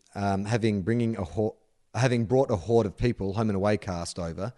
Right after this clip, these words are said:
to Will's house one night for a party without <laughs> Will being aware of it ahead of the time that it was happening.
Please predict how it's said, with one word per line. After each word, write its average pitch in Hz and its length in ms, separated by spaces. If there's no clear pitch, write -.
to 127 100
Will's 180 260
house 101 220
one 95 120
night 92 180
for 107 60
a 92 40
party 131 280
without 90 320
<laughs> - 80
Will 170 80
being 123 200
aware 135 340
of 104 80
it 110 140
ahead 98 160
of 98 60
the 87 80
time 98 200
that 95 80
it - 40
was 95 100
happening. 87 400